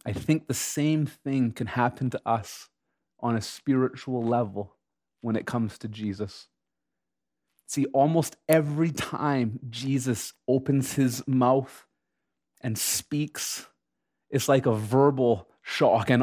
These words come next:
awe campaign. Powerful words, explosive words, words that change everything. Jesus says shocking and awesome statements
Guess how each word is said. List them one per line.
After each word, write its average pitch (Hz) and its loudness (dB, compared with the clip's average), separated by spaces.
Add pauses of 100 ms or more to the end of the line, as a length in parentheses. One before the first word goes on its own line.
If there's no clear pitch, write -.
awe 117 6
campaign. 104 -2 (1080)
Powerful 143 4
words, 98 -8 (320)
explosive 147 2
words, 101 -4 (280)
words 147 4
that - 2
change 131 2 (300)
everything. 131 0 (720)
Jesus 160 6
says 156 4
shocking 151 4
and 139 2
awesome 135 4
statements 143 2